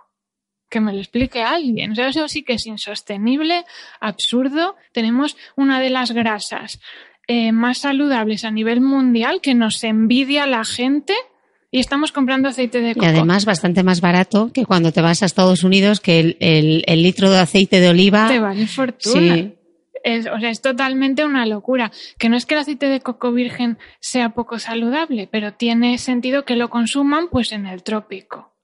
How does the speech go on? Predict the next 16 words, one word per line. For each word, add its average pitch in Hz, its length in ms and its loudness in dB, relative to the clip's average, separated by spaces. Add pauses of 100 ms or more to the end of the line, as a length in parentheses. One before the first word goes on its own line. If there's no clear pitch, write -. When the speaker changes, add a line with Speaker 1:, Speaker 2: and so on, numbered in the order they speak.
Speaker 1:
no 202 300 -4
aquí. 208 400 -12 (680)
Pues 214 180 -8
aceite 233 440 -4
de 240 60 -2
oliva 240 300 -2
virgen 240 400 -2
extra, 302 400 -4
frutos 220 540 -4
secos, 294 500 -6
que 233 120 -4
también 208 260 -6
nos - 100 -12
olvidamos 202 420 -10
muchos, 277 500 -6
aguacate, 277 760 -6